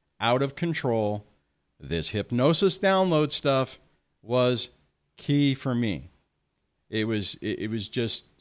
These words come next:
it, you know, it, <laughs> it helped a lot. I don't necessarily, I actually, I don't use these anymore, but I do listen to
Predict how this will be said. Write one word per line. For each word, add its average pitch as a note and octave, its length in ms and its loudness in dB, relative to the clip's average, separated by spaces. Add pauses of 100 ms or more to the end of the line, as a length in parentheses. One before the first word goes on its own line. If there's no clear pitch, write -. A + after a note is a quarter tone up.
it, A2 340 -6
you A2 140 -8
know, G#2 240 -4 (480)
it, F2+ 240 -6
<laughs> - 60 -12
it A#2 260 -2
helped A#2 540 -2
a G#2+ 60 -6
lot. G2+ 420 -2 (480)
I B2 100 -2
don't C3+ 260 2
necessarily, B2+ 960 0
I C3 100 2
actually, D#3 220 2
I C3+ 40 4
don't C3 200 2
use B2+ 340 0
these C3 300 0
anymore, A2+ 760 -2 (840)
but B2 220 0
I C3 180 6
do A#2 840 0 (1200)
listen B2 560 0
to A2 680 -2